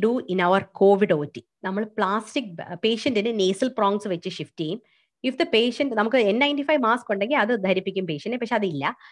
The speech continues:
പിന്നെ നമ്മൾ ഒരു പ്ലാസ്റ്റിക് ഷീറ്റ് പേഷ്യന്റിന്റെ മൊ-, ഫേസിലൂടെ കവർ ചെയ്തിട്ട് അതിന്റെ അടിയിൽ കൂടാണ് നമ്മൾ ഫേസ്,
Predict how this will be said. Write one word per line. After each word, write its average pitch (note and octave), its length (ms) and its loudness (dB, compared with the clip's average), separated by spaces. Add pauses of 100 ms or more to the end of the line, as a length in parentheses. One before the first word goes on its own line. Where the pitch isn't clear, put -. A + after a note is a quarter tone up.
(180)
പിന്നെ C#4 280 0
നമ്മൾ A3 280 0
ഒരു G3+ 120 -2
പ്ലാസ്റ്റിക് G#3+ 500 -2
ഷീറ്റ് E3+ 320 -6
പേഷ്യന്റിന്റെ E3+ 720 -4 (140)
മൊ-, F3+ 220 -6 (160)
ഫേസിലൂടെ G3 680 -4
കവർ F3 200 0
ചെയ്തിട്ട് E3 500 -4
അതിന്റെ A#3 300 0
അടിയിൽ G#3+ 180 0
കൂടാണ് F#3 400 -2
നമ്മൾ F#3+ 280 -4
ഫേസ്, G#3+ 560 -4